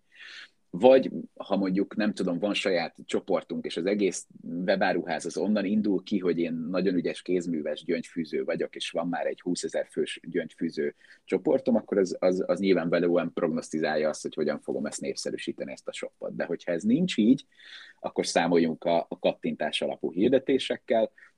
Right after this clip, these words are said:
ahol tudjuk, hogy mondjuk ezerkétszáz és kétezer forint közé tehető egy vásárlás, és kezdjünk el számolni, hogy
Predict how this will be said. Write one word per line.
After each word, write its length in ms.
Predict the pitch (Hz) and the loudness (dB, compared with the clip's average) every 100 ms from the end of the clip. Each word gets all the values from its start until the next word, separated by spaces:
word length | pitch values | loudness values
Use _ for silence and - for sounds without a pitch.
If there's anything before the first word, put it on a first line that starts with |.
| - | -2
ahol 240 | 98 107 - | 2 2 4
tudjuk, 380 | 120 95 92 | 2 2 -2
hogy 120 | - 80 | -2 -4
mondjuk 380 | 73 67 - | -4 -6 0
ezerkétszáz 680 | 104 98 90 - 80 - 78 | 2 4 0 0 -4 -2 -4
és 140 | 78 - | -4 -4
kétezer 500 | 85 78 76 78 - | -4 -4 -4 -6 -6
forint 300 | 85 76 73 | -6 -6 -6
közé 280 | 85 80 76 | -6 -4 -6
tehető 480 | - 80 - - | -6 -8 -8 -10
egy 140 | - - | -10 -6
vásárlás, 720 | 120 147 - 131 120 117 - | -2 -2 0 2 2 0 -6
és 140 | - - | -6 2
kezdjünk 400 | 262 - 85 85 | 2 2 -2 -2
el 100 | - | -6
számolni, 640 | - 80 71 71 65 67 | -6 -6 -6 -8 -12 -8
hogy 200 | 80 - | -6 -6